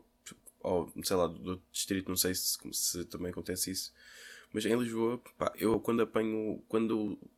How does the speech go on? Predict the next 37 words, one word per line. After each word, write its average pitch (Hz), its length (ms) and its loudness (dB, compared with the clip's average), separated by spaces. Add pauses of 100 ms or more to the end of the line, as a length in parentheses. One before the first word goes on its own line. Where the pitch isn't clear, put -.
(120)
entro 107 220 0
num 110 80 6
autocarro 107 340 2
que - 80 -20
está 107 140 4
bastante 110 500 -2
cheio, 92 400 0 (160)
ok? 95 320 -4 (720)
Eu - 60 -16
tenho 127 160 4
duas 131 120 2
opções. 101 580 0
Ou 104 100 0
eu 104 80 4
espero 98 360 2
pelo 95 160 -2
próximo, 120 480 -2 (800)
caso 101 280 8
não 101 80 2
tenha 98 180 2
nenhum 98 180 4
compromisso, 98 760 0 (580)
ou 117 120 0
se - 120 6
tiver 120 140 2
um 120 60 4
compromisso, 120 720 2 (340)
ou 107 320 4
esteja 107 560 0
atrasado, 104 420 0
tenho 104 160 2
mesmo 98 220 4
de 92 60 0
apanhar 87 220 -4
aquele - 160 -10
autocarro, - 460 -10 (380)
ok? 90 320 -10